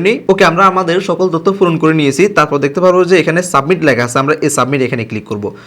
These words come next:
সাবমিট এখানে ক্লিক করার পর আপনার বর্তমান ঠিকানা এবং কি স্থায়ী ঠিকানাটা আপনার এখান থেকে সিলেক্ট করবেন। বিভাগ সিলেক্ট করতে হবে, জেলা সিলেক্ট করতে হবে, উপজেলা সিলেক্ট করতে হবে। সব কিছু সিলেক্ট করা হয়ে গেলে আমরা নিচে দেখতে পারবো যে পরবর্তী লেখা আছে, আমরা এই পরবর্তী এখানে ক্লিক করব। তারপর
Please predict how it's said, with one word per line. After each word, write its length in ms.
সাবমিট 300
এখানে 220
ক্লিক 220
করার 240
পর 80
আপনার 260
বর্তমান 380
ঠিকানা 280
এবং 160
কি 120
স্থায়ী 240
ঠিকানাটা 340
আপনার 160
এখান 200
থেকে 180
সিলেক্ট 260
করবেন। 220
বিভাগ 280
সিলেক্ট 220
করতে 220
হবে, 120
জেলা 180
সিলেক্ট 260
করতে 240
হবে, 140
উপজেলা 360
সিলেক্ট 240
করতে 220
হবে। 160
সব 180
কিছু 160
সিলেক্ট 220
করা 180
হয়ে 180
গেলে 200
আমরা 200
নিচে 220
দেখতে 180
পারবো 240
যে 60
পরবর্তী 340
লেখা 220
আছে, 160
আমরা 140
এই 100
পরবর্তী 360
এখানে 240
ক্লিক 220
করব। 120
তারপর 320